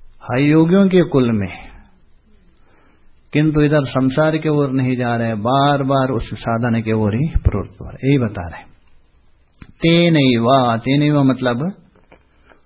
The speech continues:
पूर्व जन्म में किया हुआ जो अभ्यास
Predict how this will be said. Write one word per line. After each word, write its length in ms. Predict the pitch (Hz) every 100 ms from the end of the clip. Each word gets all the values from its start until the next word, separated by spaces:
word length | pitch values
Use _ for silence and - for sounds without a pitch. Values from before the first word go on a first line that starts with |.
| _ _ _ - -
पूर्व 500 | 151 156 160 156 139
जन्म 400 | 135 139 147 147
में 320 | 156 156 151
किया 320 | 156 135 139
हुआ 320 | 135 135 147 147
जो 260 | 147 151
अभ्यास 800 | - 131 127 120 123 131 139